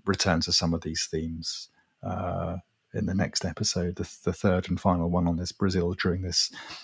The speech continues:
decade or so. But to sort of, um, come back to some of the other things you, you said about the, the music and the politics. I mean, I think, I mean, I, you know, I do, I think you're, you're right. Um, I think that the, the, you're certainly right about this kind of excitement about,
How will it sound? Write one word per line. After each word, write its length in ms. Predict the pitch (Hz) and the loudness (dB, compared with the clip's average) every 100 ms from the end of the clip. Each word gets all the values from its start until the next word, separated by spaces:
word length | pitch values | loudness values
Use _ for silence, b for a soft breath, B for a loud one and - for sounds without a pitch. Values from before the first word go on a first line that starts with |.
| B - | B 6
decade 460 | 117 - 92 82 | 8 8 4 2
or 100 | 87 | 0
so. 260 | - 92 85 | 2 4 4
But 220 | 92 87 | 4 4
to 100 | - | 4
sort 240 | - 151 139 | 4 6 8
of, 160 | 110 | 8
um, 520 | 101 95 92 90 90 - B B B B B B B B - | 8 8 6 2 0 -4 B B B B B B B B 8
come 140 | 127 | 8
back 140 | 87 - | 8 4
to 100 | 98 | 4
some 160 | 107 | 6
of 80 | 92 | 6
the 80 | 92 | 6
other 180 | 92 92 | 6 4
things 320 | 95 85 82 | 2 2 2
you, 220 | 82 82 - | -2 -2 -2
you 160 | 98 | -2
said 240 | 92 - 92 | 2 2 0
about 380 | 85 82 76 - | 0 0 0 0
the, 360 | 82 80 80 - - | 2 2 0 -4 0
the 120 | 98 - - - | 0 0 -12 4
music 480 | 113 107 101 95 - | 6 8 6 0 -2
and 120 | 92 | -4
the 40 | |
politics. 560 | 98 101 87 80 - - | -2 -2 -2 -4 -2 4
I 40 | |
mean, 160 | 143 175 | 6 8
I 40 | |
think, 280 | 170 165 - B B B | 6 4 2 B B B
I 60 | 120 | 6
mean, 160 | 127 131 | 8 10
I, 100 | 120 - | 8 2
you 120 | - 101 | -2 -2
know, 180 | 80 98 | 0 -2
I 100 | 101 | 0
do, 200 | 104 92 - - | 2 0 -2 -12
I 80 | 101 | -2
think 180 | 123 92 | 0 2
you're, 200 | 73 - | 0 -4
you're 140 | 104 | -2
right. 460 | 87 87 82 80 76 | 2 4 6 4 0
Um, 380 | - 95 90 85 | 0 2 4 6
I 80 | 117 | 6
think 240 | 139 170 | 8 8
that 220 | 117 92 - | 8 6 6
the, 140 | 117 | 4
the, 220 | - 101 - | 2 -4 4
you're 160 | 120 | 6
certainly 400 | 107 - 143 110 | 10 12 12 10
right 380 | 104 110 104 95 | 8 8 8 6
about 340 | 95 98 85 92 | 4 2 2 0
this 180 | 90 | -2
kind 200 | - 101 | 0 0
of 60 | 90 | 0
excitement 680 | 107 - 113 110 101 90 87 | 2 4 6 6 4 0 0
about, 400 | 101 98 92 | 2 4 4